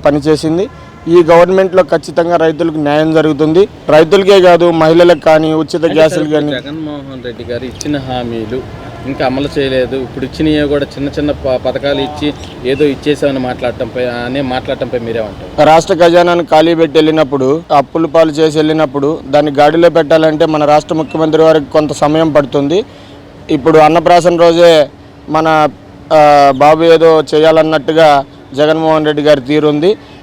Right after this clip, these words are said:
Speaker 1: అది ఖచ్చితంగా తప్పు. ఆంధ్ర రాష్ట్ర ప్రజలు మంచి మెజారిటీ ఇచ్చింది చంద్రబాబు నాయుడు మీద నమ్మకంతో. ఈ ఐదు సంవత్సరాల్లో రాష్ట్రాన్ని గాడిలో పెట్టదలిచిన ఇది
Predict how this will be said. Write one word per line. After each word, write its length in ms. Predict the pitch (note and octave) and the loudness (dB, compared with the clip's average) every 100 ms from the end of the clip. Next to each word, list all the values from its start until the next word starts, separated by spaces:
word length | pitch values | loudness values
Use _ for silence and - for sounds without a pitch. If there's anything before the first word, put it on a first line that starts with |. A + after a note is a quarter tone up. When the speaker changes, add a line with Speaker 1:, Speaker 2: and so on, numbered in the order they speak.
| C#3+ | -6
Speaker 1:
అది 100 | C#3+ | -4
ఖచ్చితంగా 520 | C3+ D3+ E3 F3 E3+ E3+ | 0 0 0 0 2 2
తప్పు. 440 | E3 D#3 F3+ G#3+ - - - D3+ | 0 0 0 0 -4 -12 -2 0
ఆంధ్ర 220 | E3+ F3 | 2 4
రాష్ట్ర 200 | F3 D#3 | 2 2
ప్రజలు 260 | E3 E3 E3 E3 | 0 2 2 0
మంచి 200 | E3 E3+ E3 | 0 0 2
మెజారిటీ 360 | E3+ E3+ D#3 E3 | 4 2 4 2
ఇచ్చింది 320 | D#3 F3 E3+ E3+ | 2 -2 -2 0
చంద్రబాబు 380 | D#3 D#3 E3 D#3+ | 0 2 0 2
నాయుడు 200 | D#3+ D#3+ | 0 0
మీద 180 | D#3+ D3+ D#3 | 0 0 0
నమ్మకంతో. 520 | E3 D#3 E3 F#3 A3 - - D3 | 0 0 0 2 0 -4 -12 -2
ఈ 120 | D#3+ | 2
ఐదు 240 | E3 F3+ F#3 | 4 4 4
సంవత్సరాల్లో 600 | F3+ F3+ D#3+ F3 F3 E3+ | 2 2 0 2 4 4
రాష్ట్రాన్ని 640 | D#3+ D#3+ F3 E3 D#3+ C#3 - - - D#3 | 2 0 0 0 -2 -6 -10 -20 -4 0
గాడిలో 300 | E3 F3+ E3 | 2 2 4
పెట్టదలిచిన 760 | E3+ E3 E3 D#3 D#3+ D#3 C#3+ - - - - - - E3 | 2 0 0 -2 -2 -2 -4 -8 -20 -20 -20 -12 -2 2
ఇది 340 | F3+ D#3+ | 4 4